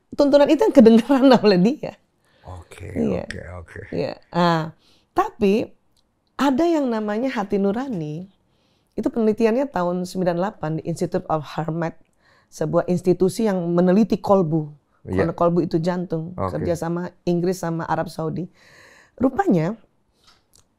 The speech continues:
Speaker 1: ada suara Tuhan di jantung itu, di bagian serambi kanan.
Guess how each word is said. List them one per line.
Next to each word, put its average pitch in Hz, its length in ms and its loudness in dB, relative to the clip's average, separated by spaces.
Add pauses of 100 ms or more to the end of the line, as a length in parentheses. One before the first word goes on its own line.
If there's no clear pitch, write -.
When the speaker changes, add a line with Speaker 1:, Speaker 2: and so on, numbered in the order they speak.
Speaker 1:
ada 226 180 0
suara 240 300 2
Tuhan 262 320 -2
di 170 100 2
jantung 165 420 -6
itu, - 300 -12 (1040)
di 170 240 0
bagian 170 520 2
serambi 170 420 -2
kanan. 165 580 -10